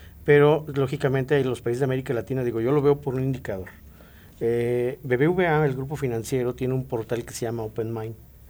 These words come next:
y recientemente publicaba un artículo donde habla del auge del populismo, ¿no? Y vemos que eso es una condición que viene,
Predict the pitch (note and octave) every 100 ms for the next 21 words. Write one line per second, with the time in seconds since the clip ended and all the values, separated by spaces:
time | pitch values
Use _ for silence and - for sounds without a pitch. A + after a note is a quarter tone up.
0 | - - - - A#2 A#2 C#3+ C3+ C3+ C3
1 | C3+ B2 A2 B2+ B2+ B2+ A2+ - A#2+ B2
2 | A#2+ A2 G#2+ G#2+ A#2+ A2+ G#2 A2 G#2+ -
3 | A2 G2+ G2 F#2+ G#2+ A#2+ - F2 G#2 -
4 | - - - - - G#2+ A#2+ C3+ - B2+
5 | A#2+ C#3+ C3+ C3+ C3+ C3+ C3+ A#2+ A#2 A#2
6 | B2+ B2+ B2 C3 C3+ B2+ A#2 B2+